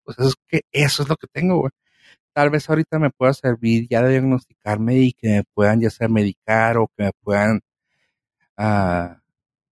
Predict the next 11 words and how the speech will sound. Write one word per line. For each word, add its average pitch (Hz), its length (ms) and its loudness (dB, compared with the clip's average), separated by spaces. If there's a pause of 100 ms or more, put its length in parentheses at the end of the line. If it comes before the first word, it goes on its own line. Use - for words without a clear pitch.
(300)
guiar, 123 340 0
güey, 135 240 0
o 110 80 2
decir 101 300 -4
por 120 120 0
dónde 113 220 2
irme, 131 420 2
güey. 92 220 2
O 101 100 2
sea, 104 320 0
honestamente, 113 920 0